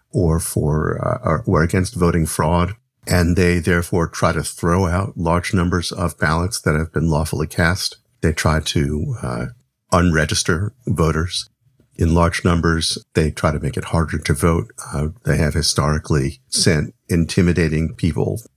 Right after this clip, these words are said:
to scare people away from the polls. Uh, they worked for something like twenty years under a consent decree in litigation, uh, that prohibited them from doing that, but that consent decree, uh, expired in twenty seventeen.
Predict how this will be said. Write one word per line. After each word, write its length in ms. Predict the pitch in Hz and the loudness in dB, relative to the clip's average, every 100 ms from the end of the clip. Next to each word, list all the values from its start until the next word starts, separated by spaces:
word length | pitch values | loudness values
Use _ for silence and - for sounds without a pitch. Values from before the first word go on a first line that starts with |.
| _ - | _ -4
to 360 | - - - - | 2 2 0 -2
scare 380 | - - 80 | -4 0 0
people 260 | 76 - 80 | 0 -2 -2
away 220 | 73 80 | -2 -2
from 180 | 78 87 | 0 0
the 80 | 73 | 0
polls. 520 | - 85 - - - | 0 0 0 -4 -6
Uh, 460 | - - - - - | -6 -6 -6 -8 -8
they 640 | - - - 50 52 - _ _ 113 | -8 -6 -4 -2 -2 -4 _ _ -4
worked 400 | 87 82 73 - - | 2 2 2 -2 -4
for 240 | - - 73 | -4 0 0
something 340 | - 73 78 | 0 0 2
like 300 | 71 71 - - | 0 -2 -6 -14
twenty 280 | - 82 76 | -2 0 2
years 360 | 78 80 76 | 2 2 0
under 200 | 80 69 | 0 -2
a 60 | 71 | -2
consent 420 | - 76 95 87 | -2 0 0 -2
decree 460 | - - 73 - - _ _ | -4 -4 -4 -4 -8 _ _
in 180 | 90 82 | 0 2
litigation, 800 | 80 76 85 87 - 73 76 - | 2 2 0 0 -2 -2 -2 -2
uh, 280 | 82 73 71 - - - | -4 -2 -4 -6 -12 -2
that 260 | 76 - - | -2 -2 -4
prohibited 500 | 85 92 90 82 71 | 2 4 4 2 0
them 180 | 73 | -2
from 180 | 78 71 | -2 -2
doing 240 | 67 69 65 | 0 0 0
that, 200 | 67 71 | -2 -2
but 120 | 73 | -2
that 160 | 73 | -2
consent 380 | - 80 - 78 | 0 0 0 0
decree, 500 | - - 73 71 - - | -2 0 0 0 -2 -2
uh, 300 | 69 65 64 | -2 -4 -4
expired 680 | 85 80 - 80 87 73 73 | -4 -2 -2 0 2 2 0
in 160 | - 69 | -2 -2
twenty 240 | - 76 | 0 -2
seventeen. 640 | 73 73 71 - 85 76 | 0 -2 -2 0 0 0